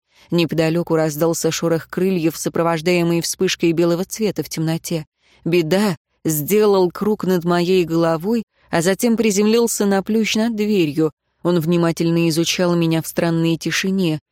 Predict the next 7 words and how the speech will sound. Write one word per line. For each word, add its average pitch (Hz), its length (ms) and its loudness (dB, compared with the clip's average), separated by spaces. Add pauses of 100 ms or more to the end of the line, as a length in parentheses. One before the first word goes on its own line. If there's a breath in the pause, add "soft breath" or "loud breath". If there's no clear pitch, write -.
(120)
Его 175 380 2
взгляд 170 520 -2
выражал 170 440 2
ожидание. 185 760 -2 (540)
Послание 156 680 0
было 156 180 -2
ясным. 170 640 -4